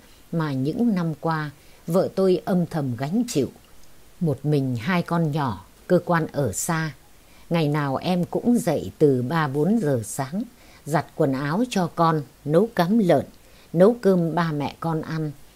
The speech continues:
rồi vội vã đạp xe đi làm. Bất luận trời nắng hay mưa, chiều nào em cũng đèo một bó cỏ hoặc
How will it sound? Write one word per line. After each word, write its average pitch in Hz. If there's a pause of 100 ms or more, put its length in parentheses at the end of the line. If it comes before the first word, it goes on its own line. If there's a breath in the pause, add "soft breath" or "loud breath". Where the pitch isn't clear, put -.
(140)
rồi 156
vội 127
vã 143
đạp 156
xe 160
đi 151
làm. 135 (640)
Bất 233
luận 123
trời 127
nắng 139
hay 170
mưa, 151 (400 loud breath)
chiều 175
nào 147
em 165
cũng 233
đèo 147
một 123
bó 151
cỏ 113
hoặc 135